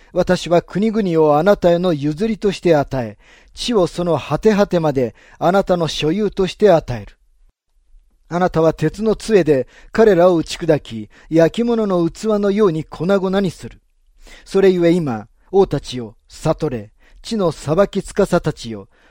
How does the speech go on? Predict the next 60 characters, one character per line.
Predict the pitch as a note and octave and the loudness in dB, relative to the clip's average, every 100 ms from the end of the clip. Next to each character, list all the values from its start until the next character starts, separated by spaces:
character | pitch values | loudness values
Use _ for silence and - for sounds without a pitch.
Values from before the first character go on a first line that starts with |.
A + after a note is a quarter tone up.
| - | -20
慎 | - F#3 - B2+ | -10 -8 -8 -10
め、 | G#2+ F#2+ _ _ | -12 -14 _ _
恐 | C#3+ D3+ A3 | -6 0 2
れ | G#3+ | 2
つ | - | 0
つ | - E3+ | -8 -8
主 | - A3 | -6 -6
に | E3 | -6
仕 | - - | -8 -6
え | C#3+ A#2 | -6 -6
よ、 | G2 F#2+ _ - - | -10 -18 _ -20 -6
お | D#3 | -2
の | G3 | 0
の | A#3 | 0
き | G3+ - | -2 -8
つ | - | -16
つ | - F#3 | -8 -4
喜 | D3 D3+ - B2 | -2 -2 -6 -12
べ、 | G2 - _ _ _ | -14 -18 _ _ _
御 | E3+ G3+ | -6 -2
子 | G3 | 0
に | F3+ F3+ | -2 -4
口 | - - | -8 -6
づ | F#3+ E3 | -6 -2
け | F#3 | -2
せ | - C#3 | -2 -6
よ。 | G2+ _ _ _ _ _ _ _ _ _ _ _ - | -10 _ _ _ _ _ _ _ _ _ _ _ -8
主 | A3 | 0
が | F#3+ D#3 | 4 4
怒 | C#3+ - D#3+ | 2 2 2
り、 | A2+ G#2 _ _ | 0 -10 _ _
お | - F3 | -2 2
前 | G#3+ G#3 | 2 4
た | F3 | 0
ち | - | 2
が | F3+ F#3 | 2 2
道 | D#3+ D3+ G3 | 2 -6 0
で | F#3 | 0
滅 | - C#3 F#3+ G#3 | 2 2 2 2
び | |
な | G#3 | 0
い | F#3 | 0
た | - D3 | -2 -4
め | A2+ | -6
に。 | G2+ _ _ _ _ _ - - | -12 _ _ _ _ _ -20 -10
怒 | F3 F3+ F#3 | -8 0 2
り | F3 | 4
は | E3 | 4
今 | E3+ G#3+ | 4 2
に | F3+ | 0
も | D3+ F3 E3+ - | 0 0 -2 -6
燃 | D3+ E3+ G3+ | -4 2 4
え | |
よ | G#3+ G3 | 6 4
う | |
と | F#3 F#3+ | 2 -4
し | - | -4
て | B2+ | -10
い | |
る。 | G#2 | -10